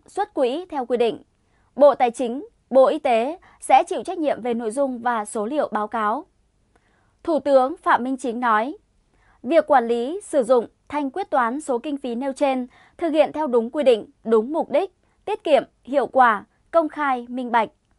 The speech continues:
Trước đó, nghị quyết của Chính phủ ban hành vào ngày hai mươi mốt tháng chín cho phép áp dụng hình thức lựa chọn nhà thầu trong trường hợp đặc biệt đối với việc mua hai mươi triệu liều vaccine covid mười chín Verocell của tập đoàn Sinopharm Trung Quốc. Các điều kiện được áp dụng là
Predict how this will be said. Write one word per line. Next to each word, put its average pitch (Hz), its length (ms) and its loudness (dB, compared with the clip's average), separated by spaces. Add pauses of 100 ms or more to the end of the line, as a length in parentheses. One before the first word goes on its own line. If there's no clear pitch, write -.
(720)
Trước 381 180 -4
đó, 262 400 4
nghị 262 140 -4
quyết 370 260 -6
của 254 140 0
Chính 220 180 -8
phủ 262 320 0
ban 277 220 -4
hành 247 160 -8
vào 226 120 -8
ngày 226 160 -8
hai 240 140 -8
mươi 247 40 -6
mốt 330 100 -8
tháng 247 120 -10
chín 247 360 -6 (380)
cho 330 160 0
phép 403 200 0
áp 415 160 -2
dụng 320 220 -2
hình 233 220 -8
thức 370 220 -10
lựa 277 140 0
chọn 233 240 -2
nhà 226 140 -6
thầu 233 320 0
trong 294 160 -10
trường 240 140 -8
hợp 220 160 -4
đặc 240 200 0
biệt 226 220 0 (320)
đối 277 180 4
với 262 160 2
việc 311 240 -2
mua 302 180 -2
hai 294 200 -4
mươi 269 100 -4
triệu 262 200 -4
liều 226 140 -2
vaccine 311 340 -8
covid 302 240 -2
mười 269 100 -6
chín 226 280 -4
Verocell 262 560 0 (340)
của 302 160 4
tập 285 200 0
đoàn 240 240 2
Sinopharm 262 540 -6
Trung 226 220 -8
Quốc. 269 260 4 (840)
Các 359 160 0
điều 294 120 4
kiện - 240 -2
được 233 100 -6
áp 359 140 -2
dụng 285 240 0
là 233 340 2